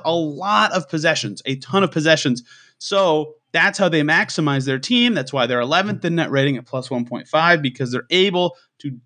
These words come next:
dominate the possession game and outpace their ratings with more points per game because they're doing so well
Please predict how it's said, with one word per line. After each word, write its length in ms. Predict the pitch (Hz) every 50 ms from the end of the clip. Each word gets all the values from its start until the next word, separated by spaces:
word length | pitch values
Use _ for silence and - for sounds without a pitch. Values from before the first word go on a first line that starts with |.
| _
dominate 500 | - 180 185 196 202 196 190 180 175 156
the 100 | 151 147
possession 580 | 139 - 139 123 135 147 151 143 - 135 123 120
game 300 | 113 101 101 101 104 - _ _ _ _ _ _ -
and 180 | 110 127 - -
outpace 560 | 139 147 147 143 - - 156 151 147 143 -
their 180 | 139 127 123 123
ratings 640 | 131 135 156 165 156 139 131 127 123 120 123 - - _
with 220 | 123 127 127 - 139
more 160 | 139 139 139
points 260 | 139 - 131 127 127
per 120 | - 151 151
game 280 | - 247 254 247 240
because 460 | 214 202 - - 180 180 165 151 - - _ _ _ -
they're 100 | 156 147
doing 280 | 135 139 147 151 151 147
so 220 | - - 147 135
well 440 | 131 135 127 123 123 123 120 120